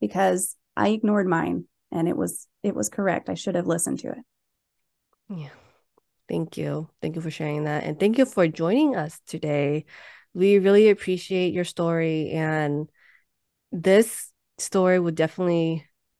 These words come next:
Speaker 2: inspire and just help so many people out there, because to really pick up, like you said, your instincts, pick up the subtle
Speaker 1: Mm-hmm.
Speaker 2: cues that you think it's okay, but eventually down the line is, like,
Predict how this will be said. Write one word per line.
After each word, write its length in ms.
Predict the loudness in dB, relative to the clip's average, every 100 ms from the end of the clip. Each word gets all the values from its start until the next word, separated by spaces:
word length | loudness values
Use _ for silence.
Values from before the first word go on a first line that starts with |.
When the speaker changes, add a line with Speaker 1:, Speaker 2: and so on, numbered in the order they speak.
| _ _
Speaker 2:
inspire 840 | -4 -4 -2 0 2 2 2 2 0
and 280 | 0 -2 -4
just 280 | -8 -12 -20 _ -10 -2
help 200 | -2 -2 -8
so 220 | -2 0
many 200 | 0 -2
people 380 | -6 -8 -2 -2
out 200 | -2 -4
there, 260 | -6 -6 -8 _ -8
because 240 | -8 -8 -16 -20 0
to 160 | 2 4
really 300 | 8 8 8
pick 360 | 2 -6 -2 2
up, 200 | 2 2
like 80 |
you 60 | -2
said, 220 | 0 -2 _ _ _
your 120 | -4 0
instincts, 640 | 0 0 -2 -4 -6 -16 -20 -20 _
pick 140 | -8 -6
up 100 | -4
the 60 | -4
subtle 280 | 0 2 0
Speaker 1:
Mm-hmm. 60 | -2
Speaker 2:
cues 580 | -2 0 2 0 -4
that 280 | -6 -6 -6 -12 _ _ _ _ _ _ _ _
you 160 | -6 0
think 220 | 2 2
it's 160 | 2
okay, 400 | -2 -2 0 2 2
but 200 | 0 -2
eventually 400 | 0 -4 -4 -4
down 160 | -2
the 80 | -2
line 400 | -2 -2 -4 -4
is, 180 | -8 -10
like, 140 | -14